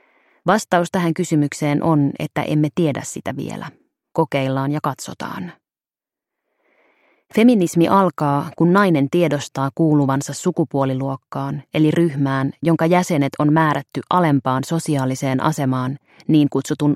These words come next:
sukupuolen, sex, perusteella.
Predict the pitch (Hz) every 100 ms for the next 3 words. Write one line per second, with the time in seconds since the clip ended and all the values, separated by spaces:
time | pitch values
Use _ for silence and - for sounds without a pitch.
0 | - - 175 139 - - - 139 147 _
1 | _ - 165 - - - _ _ 139 123
2 | 123 - - 50